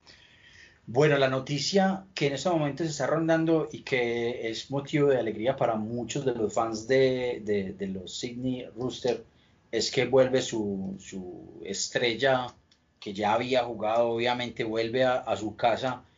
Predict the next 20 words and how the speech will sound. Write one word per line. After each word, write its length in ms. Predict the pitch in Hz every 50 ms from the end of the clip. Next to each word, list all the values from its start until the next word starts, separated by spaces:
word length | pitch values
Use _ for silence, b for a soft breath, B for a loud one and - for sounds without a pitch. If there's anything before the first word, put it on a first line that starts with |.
| b b b
Sonny 480 | - - - - 139 131 131 135 139 -
Bill 360 | - 120 127 135 139 156 - -
Williams. 520 | 131 139 165 180 175 139 107 95 87 -
Sonny 440 | - - - - - 139 127 135 147
Bill 180 | 147 151 151 147
Williams, 260 | 151 151 156 147 135
Juan, 200 | 139 156 160 165
sabemos 300 | 156 151 135 127 139 139
que 80 | - -
estaba 300 | 131 - 139 135 139 135
jugando 440 | 143 135 131 127 127 131 147 147 147
en 80 | 127
los 200 | 123 120 110 -
Toronto 520 | - 131 123 120 123 131 131 131 - 151 143
Ball 300 | 135 139 143 143 139 -
Packs, 340 | - 147 135 135 - - 127
un 80 | 120
equipo 320 | 131 131 - - - 151 139
de 120 | 131 131
Canadá, 580 | - 135 135 139 135 135 131 123 123 127 b